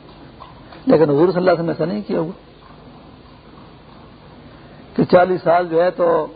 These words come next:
عشاء کے وضو سے صبح کی نماز پڑھنا امام ابو حنیفہ رحمۃ اللہ علیہ کا ہے، حضور صلی اللہ علیہ وسلم نے ایسا نہیں کیا ہوا۔ یہ کب کے فارغ ہونے کے بعد بعض اوقات وضو بھی نہیں کیا ہوا جی،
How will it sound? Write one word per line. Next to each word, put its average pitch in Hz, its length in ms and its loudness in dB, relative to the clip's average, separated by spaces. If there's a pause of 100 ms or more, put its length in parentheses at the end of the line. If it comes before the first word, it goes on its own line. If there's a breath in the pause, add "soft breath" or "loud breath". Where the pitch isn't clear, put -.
(240)
عشاء 170 300 0
کے 160 60 -4
وضو 170 160 -2
سے 160 180 -4
صبح 180 160 0
کی 156 120 -4
نماز 151 340 0
پڑھنا 165 240 -2
امام - 760 -8
ابو 156 140 4
حنیفہ 139 180 -4
رحمۃ 151 260 -4
اللہ 151 160 -2
علیہ 160 160 0
کا 143 160 -4
ہے، 139 120 -8 (520)
حضور 165 240 2
صلی 165 100 -4
اللہ - 0 -
علیہ 160 100 0
وسلم 147 140 -2
نے - 60 -4
ایسا 160 140 -6
نہیں 190 220 -8
کیا 247 120 -8
ہوا۔ 190 140 -10 (1300)
یہ 185 80 -4 (180)
کب 160 180 0
کے 156 60 -4
فارغ 160 260 2
ہونے 160 240 -2
کے 156 120 -4
بعد 156 260 2 (1300)
بعض 156 160 4
اوقات 156 200 -4
وضو 147 240 -4
بھی 190 100 -2
نہیں 196 220 -6
کیا 190 120 0
ہوا 175 180 0
جی، 156 100 -8